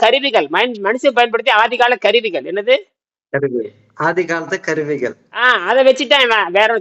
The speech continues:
Speaker 1: தான் என்னென்ன பயன்படுத்துறது வந்து கருவியில கையில மாட்டி விட்டு கடவுளாக்கி விட்டான். அது, அது வாங்கி அப்படியே உட்காந்துருக்குது, ஒண்ணும் பண்ணாது. இல்ல கற்பனை, அதெல்லாம் கற்பனை, அதெல்லாம் வந்து கற்பனை.
Speaker 2: கற்பனை.
Speaker 1: நீங்க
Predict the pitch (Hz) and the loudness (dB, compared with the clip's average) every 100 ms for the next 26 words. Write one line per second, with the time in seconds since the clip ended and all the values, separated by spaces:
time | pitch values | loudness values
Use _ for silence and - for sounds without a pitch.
0 | 202 214 208 269 277 220 240 254 226 240 | 0 2 0 2 2 2 2 2 0 0
1 | 214 240 247 220 233 247 233 226 220 202 | -2 0 0 2 4 4 4 2 4 2
2 | 196 165 160 269 247 240 220 196 160 139 | 0 -2 0 0 4 4 4 2 -4 -10
3 | 123 - 165 208 233 247 240 233 220 _ | -14 -14 _ -6 -2 0 0 -2 -4 _
4 | - 269 262 269 233 226 220 220 233 208 | 0 4 4 4 6 6 6 6 4 4
5 | 202 180 156 175 185 180 180 196 151 143 | 2 2 -2 0 2 2 2 -2 -4 -6
6 | 120 - _ - - _ _ 240 180 - | -8 -16 _ -20 -20 _ _ -20 -20 -20
7 | _ _ _ _ 370 370 _ _ _ _ | _ _ _ _ _ _ _ _ _ _
8 | _ _ 233 226 226 247 269 220 226 254 | _ _ -4 0 0 2 4 4 2 2
9 | 208 208 240 202 165 190 214 202 180 214 | 0 0 -2 -2 0 0 0 2 0 -2
10 | _ _ _ _ 180 180 214 185 - 170 | _ _ _ _ -14 -6 -6 -6 -6 -4
11 | 170 - 160 143 131 - _ _ _ 233 | -4 -8 -8 -6 -8 -12 _ _ _ -6
12 | 247 | 0